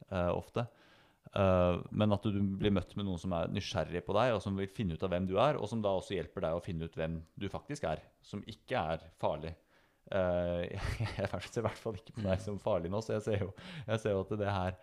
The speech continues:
Speaker 1: ikke sant, det her har, har du heldigvis kommet, du har fått hjelp til å komme deg bort fra den merkelappen.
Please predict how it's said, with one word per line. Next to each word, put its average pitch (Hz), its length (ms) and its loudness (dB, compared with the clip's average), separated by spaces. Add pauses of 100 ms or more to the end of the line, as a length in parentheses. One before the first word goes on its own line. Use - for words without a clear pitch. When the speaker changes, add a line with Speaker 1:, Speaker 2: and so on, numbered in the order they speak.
(460)
Speaker 1:
ikke 101 140 4
sant, 98 160 -2
det 98 160 4
her 87 240 2
har, 90 320 2
har 98 180 2
du 101 80 2
heldigvis 104 300 2
kommet, 110 240 -4 (640)
du 113 200 -6
har 107 140 2
fått 110 240 -6
hjelp 120 240 2
til 113 120 -4
å - 40 -6
komme 98 180 -2
deg 95 160 0
bort - 200 -8
fra 110 160 2
den 92 180 4
merkelappen. 101 640 -2